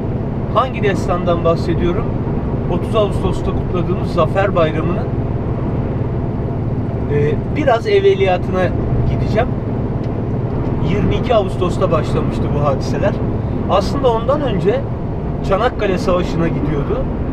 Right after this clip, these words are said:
Başlangıcı. Çanakkale Savaşı'nda İtilaf devletleri Türkleri dize getirebileceğini, boğazları, İstanbul'u ve Anadolu'yu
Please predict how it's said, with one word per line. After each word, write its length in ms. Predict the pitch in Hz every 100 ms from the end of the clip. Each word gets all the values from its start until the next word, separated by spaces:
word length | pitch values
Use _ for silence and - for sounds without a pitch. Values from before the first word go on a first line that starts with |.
| - - - - - - - -
Başlangıcı. 760 | 151 147 180 170 147 139 - - - - - - - - - - - - - - - - - - - - - -
Çanakkale 520 | 202 202 262 - 277 233
Savaşı'nda 680 | - 202 - - 180 220 247 -
İtilaf 460 | 190 - 240 254 -
devletleri 600 | 214 170 156 - 143 135 135 123 120 113 - 123 - - - - - - - - - - - - - - -
Türkleri 420 | - - 277 -
dize 220 | - -
getirebileceğini, 920 | - 180 165 202 180 143 160 151 120 - - - - - - - - - - - - -
boğazları, 540 | 196 233 233 240 240
İstanbul'u 640 | - - - 262 262 254 240
ve 120 | 220
Anadolu'yu 600 | 220 247 247 226 170 196